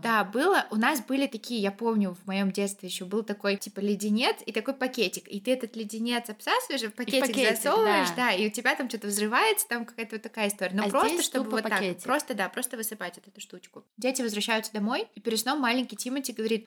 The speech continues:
Speaker 1: "Папа, можно я съем какую-нибудь конфету из тех, которые мы насобирали сегодня?" Рональд даёт ему конфету Pixie Sticks.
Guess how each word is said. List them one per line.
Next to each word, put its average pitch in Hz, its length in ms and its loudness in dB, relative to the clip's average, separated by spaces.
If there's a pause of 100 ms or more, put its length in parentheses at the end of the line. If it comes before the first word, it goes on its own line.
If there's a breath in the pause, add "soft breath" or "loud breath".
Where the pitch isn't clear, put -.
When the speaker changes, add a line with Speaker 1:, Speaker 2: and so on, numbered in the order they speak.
Speaker 1:
"Папа, 240 300 0
можно 349 280 0
я 320 80 0
съем 247 260 -2
какую-нибудь 226 420 -8
конфету 262 460 -4
из 233 80 -6
тех, 262 180 -8
которые 214 300 -4
мы 214 80 4
насобирали 202 580 0
сегодня?" 180 580 -10
Рональд 311 360 0
даёт 214 280 -2
ему 220 160 -4
конфету 208 400 -10
Pixie 208 400 -12
Sticks. - 460 -14